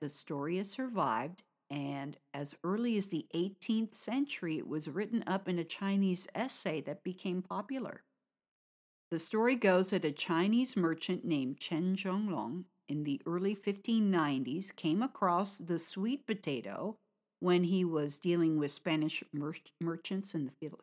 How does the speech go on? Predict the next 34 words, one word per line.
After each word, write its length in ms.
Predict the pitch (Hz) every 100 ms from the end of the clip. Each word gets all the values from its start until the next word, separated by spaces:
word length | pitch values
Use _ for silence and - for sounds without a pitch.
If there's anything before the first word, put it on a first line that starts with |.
| -
Philippines." 500 | 180 180 196 196 196
I 80 | 233
can't 300 | 233 - -
talk. 360 | - - - - _
<laughs> 200 | - -
With 140 | 185 185
the 60 |
Spanish 600 | - - - 196 208 -
merchants 460 | 170 165 - 180 165
in 100 | 147
the 60 |
Philippines. 720 | 123 117 143 - 180 220 - - _ _ _ _ -
So 240 | - 190
he 140 | 202
bribed 640 | 175 156 175 220 262 247 214 -
the 60 | 127
Spanish, 800 | - - 92 - 156 185 - - _ _ _ _ _ -
and 140 | 165
he 80 | 185
took 280 | 175 254 -
pieces 400 | 233 214 214 196
of 140 | 196 160
the 60 | 156
vine 340 | 160 156 151
home 640 | 139 - 233 208 139 160 -
to 100 | 175
his 160 | 160 160
native 340 | 139 127 -
China. 460 | - 226 240 - - _ _ _ _ _ _ _ _ _ _ -
Then 260 | 160 170 170
he 200 | 165 170
smuggled 720 | - 180 165 208 220 220 180
the 80 | 165
vines 640 | 160 156 156 165 185 -